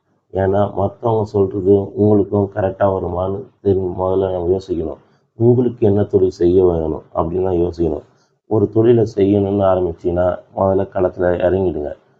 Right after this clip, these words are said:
ஏன் தொழிலை செ-, ஆ, செய்யலாமா செய்யலாமான்னு கேட்டுட்டே காலம் தான் ஓடிட்டு இருக்கோம். எதா இருந்தாலும் இறங்கி பார்த்தா தான் தெரியும், கத்துக்க முடியும்.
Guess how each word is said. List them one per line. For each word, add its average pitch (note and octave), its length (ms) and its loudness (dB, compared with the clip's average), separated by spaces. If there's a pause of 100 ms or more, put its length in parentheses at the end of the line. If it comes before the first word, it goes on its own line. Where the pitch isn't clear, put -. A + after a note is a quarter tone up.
(220)
ஏன் G#2+ 400 2
தொழிலை G2+ 280 2
செ-, - 260 -10 (160)
ஆ, F#2 120 -4 (380)
செய்யலாமா G2+ 540 2
செய்யலாமான்னு F#2 580 0
கேட்டுட்டே F#2 440 -2
காலம் G2+ 340 2
தான் F#2+ 120 -2
ஓடிட்டு F2+ 520 -2
இருக்கோம். D2+ 260 -4 (440)
எதா G2+ 200 0
இருந்தாலும் G#2 320 2
இறங்கி G2 340 0
பார்த்தா F#2+ 340 -2
தான் F#2 240 -4
தெரியும், F2+ 360 0 (380)
கத்துக்க G#2 360 -2
முடியும். D#2+ 340 -6